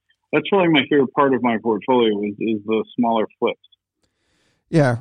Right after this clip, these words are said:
Speaker 2: right now it's fifty-three point five percent to forty-six point five percent in favor of the one one hundred K upex property.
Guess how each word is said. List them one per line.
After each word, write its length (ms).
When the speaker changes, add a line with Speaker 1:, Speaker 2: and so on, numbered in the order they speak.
Speaker 2:
right 220
now 240
it's 180
fifty-three 520
point 340
five 260
percent 380
to 80
forty-six 580
point 340
five 300
percent 460
in 200
favor 520
of 300
the 120
one 540
one 300
hundred 320
K 240
upex 420
property. 580